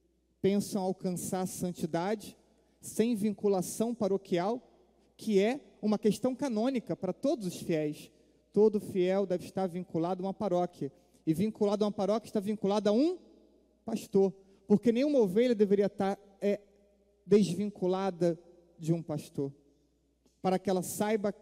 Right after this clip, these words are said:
a quem recorrer na hora que precisar.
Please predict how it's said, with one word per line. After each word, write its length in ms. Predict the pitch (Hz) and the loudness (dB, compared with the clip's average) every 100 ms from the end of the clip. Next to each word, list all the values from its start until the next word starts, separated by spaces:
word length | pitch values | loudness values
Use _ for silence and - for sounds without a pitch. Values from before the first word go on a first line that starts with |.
| - | -16
a 100 | 196 | -14
quem 340 | - - 277 302 | -14 -6 -4 0
recorrer 560 | 240 - 196 208 254 - - _ _ - | 0 2 4 4 2 -2 -20 _ _ -10
na 160 | 170 | -4
hora 240 | 170 180 165 | -2 -2 -2
que 340 | - 247 294 - _ _ _ _ _ _ | -4 -4 -4 -10 _ _ _ _ _ _
precisar. 680 | 156 151 - 139 143 143 | -6 -6 -8 -6 -4 -6